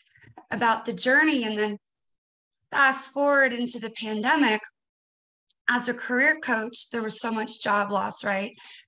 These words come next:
Um, especially at the very beginning of the pandemic.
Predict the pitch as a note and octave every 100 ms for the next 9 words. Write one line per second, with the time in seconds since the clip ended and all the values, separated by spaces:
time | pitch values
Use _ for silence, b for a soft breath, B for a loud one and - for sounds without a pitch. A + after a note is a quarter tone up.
0 | B - G3 G3 G3 G#3 G#3 G3+ F#3+ F#3
1 | G3+ G3 G3 G#3 G3 G3 G3 G3 - G#3
2 | G3 G3 G3